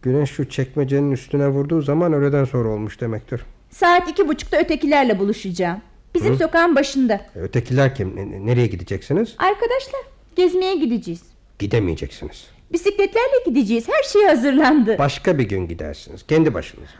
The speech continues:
Speaker 2: O zaman anlamı kalmaz.
Speaker 1: Gideceğiniz yer kaçmıyor ya, hep orada.
Speaker 2: Ama ben ille orası olsun diye gitmiyorum ki, arkadaşlarla bir yere gitmiş olalım diye gidiyorum.
Speaker 1: Bu saatte trafik kim bilir ne haldedir. Biraz zor geçersiniz.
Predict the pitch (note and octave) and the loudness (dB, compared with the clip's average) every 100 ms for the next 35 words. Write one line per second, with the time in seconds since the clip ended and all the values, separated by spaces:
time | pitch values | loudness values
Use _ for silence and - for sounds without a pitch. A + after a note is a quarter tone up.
0 | - F#4 D#4 C#4+ A#3+ C#4 C#4+ D4 C5+ B4+ | 0 0 2 2 2 2 2 0 -2 -2
1 | G#4+ D#4+ E3+ - - - C#3 C3+ C#3 D3+ | -2 -2 -6 -8 -20 -12 -6 -4 -2 0
2 | D#3 D3+ C#3+ E3 D#3+ E3 E3 F#3 A#3 C#4+ | 0 -2 0 0 2 0 0 2 4 4
3 | C#4+ A#3 C4+ C#4+ B3+ G#3+ F#3+ F#3+ - - | 4 2 2 4 4 6 4 2 -4 -20
4 | _ - E4+ A4+ G#4+ F4 F4 D#4 G#4+ F#4 | _ -2 2 2 2 2 2 2 2 4
5 | C#4+ F4 F4 D4+ E4+ - E4+ E4 D4+ D4+ | 4 4 2 2 2 2 2 4 2 0
6 | E4+ F4+ G4+ C5+ - D#4+ F4 F#4 F#4 F#4 | 0 0 0 0 2 2 2 2 2 2
7 | G#4 G#4+ G4 F4+ F4 D4 A3 - B3+ C4 | 2 2 2 2 4 2 -2 -2 -2 2
8 | A#3 A3 A3 G3+ G#3 F3 E3+ G3 F3+ E3 | 2 2 2 2 0 -2 -2 0 0 -4
9 | - F2+ A2 F#2+ F2 - - G2+ F#2+ - | -10 -12 -10 -8 -10 -12 -10 -6 -6 -6
10 | E2+ - A2+ A2 G#2 G#2 G2+ F#2+ G2 F#2 | -12 -4 -2 0 0 0 0 -2 -2 -4
11 | F2 - - - - - G#2 G2+ F#2+ A#2 | -6 -10 -12 -20 -20 -10 -4 -4 2 2
12 | A2 A2+ A2 G#2+ - F2+ F2+ | 2 0 0 -4 -4 -10 -12